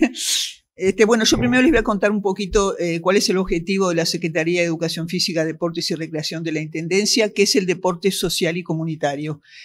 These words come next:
Es llevarle el deporte y la recreación a las poblaciones más vulnerables, eh, porque en la Intendencia estamos convencidos de que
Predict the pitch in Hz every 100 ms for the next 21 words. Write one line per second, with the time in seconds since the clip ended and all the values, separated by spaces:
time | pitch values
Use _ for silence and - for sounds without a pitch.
0 | - - 190 180 185 247 208 190 180 160
1 | - 190 190 180 160 156 156 160 160 -
2 | 175 185 196 160 156 151 - 151 160 170
3 | 175 170 170 156 160 151 165 147 147 170
4 | 202 - _ _ _ _ _ - 156 165
5 | 165 160 156 156 151 - 165 160 165 165
6 | 170 185 202 208 180 165 165 175 175 170
7 | 170 160 165 - 185 185 180 185 165 165
8 | 170 170 170